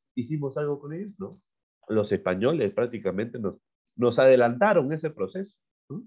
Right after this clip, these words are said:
Nos adelantaron, claro. El papel, ¿no? También traído por los españoles. Aquí no existía el papel, no se utilizaba el papel, ¿no?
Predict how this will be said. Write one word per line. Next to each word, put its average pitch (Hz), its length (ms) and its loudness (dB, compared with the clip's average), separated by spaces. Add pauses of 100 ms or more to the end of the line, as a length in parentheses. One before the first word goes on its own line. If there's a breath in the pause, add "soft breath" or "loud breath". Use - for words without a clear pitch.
Nos 101 200 -6
adelantaron, 95 720 -2
claro. 226 200 -10 (1600)
El 139 220 4
papel, 135 440 0
¿no? 139 160 -8
También 120 300 -2
traído 131 300 -2
por 110 100 -4
los 92 160 -4
españoles. 101 500 -12
Aquí 101 200 -12
no 131 100 -10
existía 123 380 -8
el 117 80 -4
papel, - 400 -10
no 143 100 -10
se 131 100 -12
utilizaba 117 460 -14
el - 80 -14
papel, - 380 -16
¿no? - 120 -20